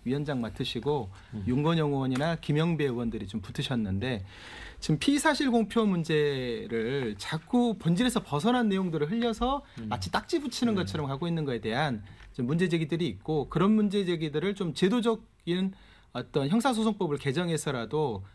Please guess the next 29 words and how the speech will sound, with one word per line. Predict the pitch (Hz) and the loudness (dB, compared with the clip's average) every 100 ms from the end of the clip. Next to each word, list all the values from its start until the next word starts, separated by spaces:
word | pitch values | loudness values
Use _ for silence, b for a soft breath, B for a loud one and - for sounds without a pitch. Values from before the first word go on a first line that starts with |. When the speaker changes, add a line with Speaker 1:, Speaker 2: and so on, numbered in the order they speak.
| - | -8
Speaker 1:
그런 | 147 147 | -2 0
문제들을 | 151 156 151 139 135 | 0 0 0 0 0
좀 | 120 135 127 | -2 -2 -2
바로잡자라는 | - 139 170 110 - 165 151 131 | 0 0 0 -2 -2 -2 0 -2
게 | 113 | -2
민주당의 | 110 143 139 | -2 -2 0
입장이고요. | 98 - 139 117 104 139 170 - B B B B | -2 0 0 0 0 -2 -2 -6 B B B B
문재인 | 131 160 185 | 2 4 4
대통령 | 185 185 175 165 | 2 2 2 2
만나서 | 120 131 165 160 196 196 196 - | 2 2 2 2 2 2 -2 0
대통령이 | 190 226 220 208 196 | 0 4 2 2 0
또 | 196 175 | 0 -2
직접 | - 165 226 202 - | -4 2 4 4 -2
이렇게, | 151 147 160 151 135 | -8 -4 -2 0 -2
이렇게 | 123 135 156 | -4 -4 -2
나서기가 | 131 123 202 190 165 | 0 0 0 2 0
어려운 | 120 180 196 | 2 2 0
측면들이 | 208 208 185 127 | -2 -2 -2 -2
있는데 | 113 123 151 | -2 -2 -4
그런 | 160 180 | -4 -2
것들을 | 175 - 165 196 247 B B B | -2 -4 -2 0 -2 B B B
이 | 135 | -4
기구를 | 147 156 185 | 0 0 0
통해서 | - 160 156 | 0 -2 -2
좀 | 131 143 135 | -4 -4 -2
해결을 | 220 202 165 | 0 0 2
해보려고 | 175 123 131 123 | 0 0 -2 -2
하고 | 156 190 | -4 -4
있습니다. | 160 - 110 - | -6 -6 -10 -10